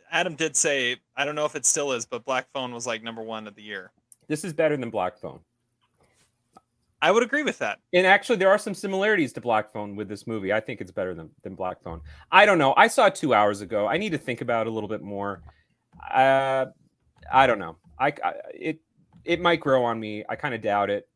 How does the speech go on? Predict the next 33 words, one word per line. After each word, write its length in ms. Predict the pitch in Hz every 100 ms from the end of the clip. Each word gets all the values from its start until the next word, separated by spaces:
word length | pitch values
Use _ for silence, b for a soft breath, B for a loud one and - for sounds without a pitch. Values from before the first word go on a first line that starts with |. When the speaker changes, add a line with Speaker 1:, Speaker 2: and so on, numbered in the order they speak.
| _
Speaker 2:
but 220 | 107 101
there 200 | 131 127 123
are 60 |
a 80 | 120
lot 200 | 127 127
of 80 | 123
good 180 | 123 117
things 340 | 123 113 - -
to 100 | 160
like 220 | 143 135
about 300 | 131 123 120
it. 120 | 120
And, 240 | 117 113 117
and 100 | 120
in 120 | 123
a 100 | 139
weird 300 | 151 208 208
way, 240 | 160 156 151
even 320 | 156 151 147 -
in 160 | 143
spite 240 | 131 160 147
of 60 |
my 100 | 135
trepidations, 720 | 123 135 113 113 104 - 107 101
I 60 |
probably 380 | 95 123 113 117
would 260 | 104 117 117 _ _ _ _
say 180 | - 240
that 100 | 214
people 220 | 214 190
should 180 | 175 156
see 200 | - 139
it 180 | 135 -